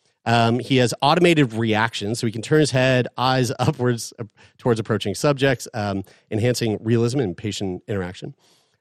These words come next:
Um, he has, so there's advanced clinical simulation. So he has dynamic lung compliance.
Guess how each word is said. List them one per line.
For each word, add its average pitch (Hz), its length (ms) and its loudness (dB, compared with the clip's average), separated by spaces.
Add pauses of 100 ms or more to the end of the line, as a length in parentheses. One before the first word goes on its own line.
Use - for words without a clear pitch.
Um, 120 340 2 (840)
he 151 200 2
has, 135 360 2
so 143 160 2
there's 131 160 2
advanced 135 420 0
clinical 131 320 2
simulation. 101 480 -2
So 104 180 0 (240)
he - 80 0
has 117 100 0
dynamic 127 760 2
lung 127 400 2
compliance. 113 840 -4